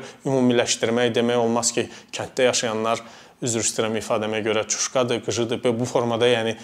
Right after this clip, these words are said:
demək heç bir halda düz deyil. Biz adicə bir,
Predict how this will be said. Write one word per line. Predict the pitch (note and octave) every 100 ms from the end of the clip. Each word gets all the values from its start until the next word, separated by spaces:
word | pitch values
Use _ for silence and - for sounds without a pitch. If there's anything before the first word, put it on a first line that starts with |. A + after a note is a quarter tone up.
| - -
demək | A#2+ A#2 C#3 C3+ -
heç | - D#3 -
bir | A2
halda | G2+ G2+ G#2
düz | G#2+ G#2
deyil. | G#2+ G2 G2 -
Biz | D3 C3 -
adicə | C#3+ A#2+ B2 A#2 B2+
bir, | B2 A#2